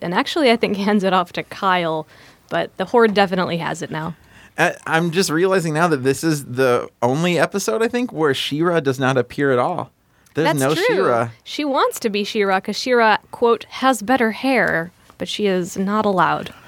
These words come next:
Speaker 2: Well, we should probably just talk about that makeover sequence first, right? And how delightful it is. Like, let's just get into why we're all here.
Speaker 1: <laughs>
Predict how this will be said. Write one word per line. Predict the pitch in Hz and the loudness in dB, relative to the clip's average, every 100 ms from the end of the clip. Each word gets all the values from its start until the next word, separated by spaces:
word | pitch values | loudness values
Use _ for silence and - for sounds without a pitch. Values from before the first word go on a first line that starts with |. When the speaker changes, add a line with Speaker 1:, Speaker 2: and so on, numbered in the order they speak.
| - - | -10 0
Speaker 2:
Well, | 170 | 2
we | 233 | 4
should | - 233 | 2 2
probably | 214 165 147 | 2 4 2
just | 139 - | 2 2
talk | 120 117 | 0 4
about | 104 | 2
that | 104 104 | 4 2
makeover | 101 101 98 98 | 2 2 2 2
sequence | - 101 98 107 | 0 -2 -2 -2
first, | 101 92 113 | -2 -2 2
right? | 113 - | 2 2
And | 120 123 | 0 0
how | 120 | 0
delightful | 113 101 110 107 127 123 | 0 2 0 0 0 2
it | 123 | 4
is. | 127 127 | 2 2
Like, | 123 | 0
let's | 131 - | 0 -4
just | 165 160 | -6 -4
get | 123 | -4
into | 110 101 | -2 -2
why | 87 71 | 2 2
we're | 80 85 | 2 0
all | - | -2
here. | 123 101 82 | -2 -2 0
Speaker 1:
<laughs> | 117 | -2